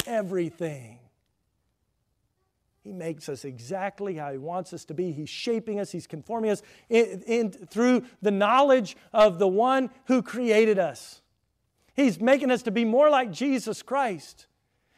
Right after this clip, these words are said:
A-, and He wants us to continue to put off those grave clothes, continue to put off those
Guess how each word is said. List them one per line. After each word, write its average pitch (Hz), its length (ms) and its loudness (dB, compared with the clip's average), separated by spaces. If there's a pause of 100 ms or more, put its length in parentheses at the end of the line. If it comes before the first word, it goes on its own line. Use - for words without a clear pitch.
A-, 277 160 6
and 294 120 4
He 277 60 0
wants 269 280 2
us 302 200 6
to 233 100 -4
continue 262 500 0
to 214 100 2 (260)
put 359 180 2
off 339 300 8
those 240 300 6 (240)
grave 285 380 6
clothes, 233 280 2
continue 339 360 0
to 277 80 2
put 339 180 2
off 320 200 4
those 247 280 4